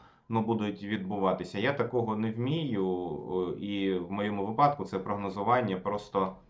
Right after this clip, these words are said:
що колись в цьому році таке відбудеться. От.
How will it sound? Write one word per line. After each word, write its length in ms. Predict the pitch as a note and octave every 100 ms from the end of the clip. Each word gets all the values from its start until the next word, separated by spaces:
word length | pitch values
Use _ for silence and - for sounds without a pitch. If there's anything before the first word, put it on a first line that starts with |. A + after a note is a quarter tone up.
| -
що 200 | - A2
колись 380 | - C#3 G3 G#3
в 40 | -
цьому 320 | C#3 C3+ B2
році 380 | G2+ - G2 - -
таке 200 | F#2+ F#2+
відбудеться. 680 | F#2 F2+ F2 E2+ D2 - - G2
От. 260 | F2+ -